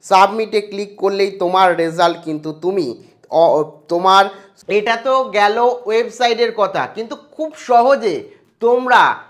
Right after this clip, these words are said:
অ্যাপসের মাধ্যমে কিন্তু তোমাদের রেজাল্ট দেখে নিতে পারো। কিভাবে তোমরা অ্যাপসের মাধ্যমে রেজাল্ট দেখবে? তোমরা Google প্লে স্টোরে চলে যাবে।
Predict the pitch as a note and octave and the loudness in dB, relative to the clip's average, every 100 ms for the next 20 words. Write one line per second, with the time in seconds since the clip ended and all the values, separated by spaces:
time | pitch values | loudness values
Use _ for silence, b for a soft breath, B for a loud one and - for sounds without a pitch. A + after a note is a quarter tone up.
0 | _ E3 G#3 A#3 - - C4 B3+ A3+ G#3+ | _ -2 0 0 -4 -6 -4 -4 -2 -4
1 | G3+ F#3+ A#3+ A#3 A#3 A3+ A#3+ A3+ G#3+ G#3+ | -4 -8 -10 -8 -12 -12 -10 -8 -6 -6
2 | G#3 A3+ G3+ F#3+ F#3 G3+ G3+ F#3 F#3 F#3+ | -4 -6 -6 -8 -6 -4 -4 -4 -8 -8
3 | F3 E3 D#3 B2 G2 - _ _ - A3+ | -8 -8 -8 -8 -10 -16 _ _ -16 -2
4 | A#3+ A#3 A#3+ B3+ B B G#3+ A3 A#3 G3+ | 0 0 -2 -4 B B -8 -4 -2 -2
5 | G3+ - A#3+ A#3 G3+ G3 F#3 G#3+ G#3+ F#3 | -6 -8 -10 -8 -6 -6 -8 -10 -8 -8
6 | F3+ G3+ G3+ G3+ G3+ F#3+ G#3+ A3 A3 A3 | -4 -2 -2 -4 -8 -8 -10 -2 2 2
7 | A#3 - _ D3 F#3 A#3+ A3 G#3+ B3+ B3 | 2 -8 _ -6 -2 -2 -2 -6 -8 -2
8 | A3+ A#3 - B3 B3+ B3+ G#3+ F3 D3 G#2+ | 0 0 -2 -4 -4 -4 -4 -2 -2 -4